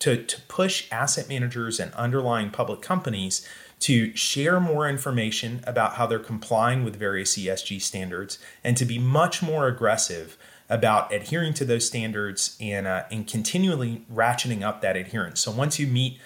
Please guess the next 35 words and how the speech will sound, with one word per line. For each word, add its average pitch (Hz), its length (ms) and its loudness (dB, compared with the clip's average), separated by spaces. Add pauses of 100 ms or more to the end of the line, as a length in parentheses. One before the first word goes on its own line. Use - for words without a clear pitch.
(200)
a - 80 0
certain 180 340 4
standard, 120 440 0
new 131 140 2
standards 120 420 -2
come 120 160 -2
along 104 300 0
to 110 80 -10
kind - 180 -4
of - 120 -6
push 123 260 -2
you, 104 240 -4 (460)
push 123 260 2
you 113 60 -2
further 104 380 0
along, 87 340 0 (140)
if 123 120 -6
that 98 160 0
makes 92 180 -4
sense, 101 220 -2
Christian. 107 380 -6
And 98 120 -6
so 110 280 2 (400)
there 135 180 6
are 127 80 6
these 120 240 0
variety 120 600 2
of 110 80 0
sources 120 460 -2
that 107 100 0
are, 101 300 0
that 120 140 -4
are 107 60 -2
coming 170 440 0
together 110 640 0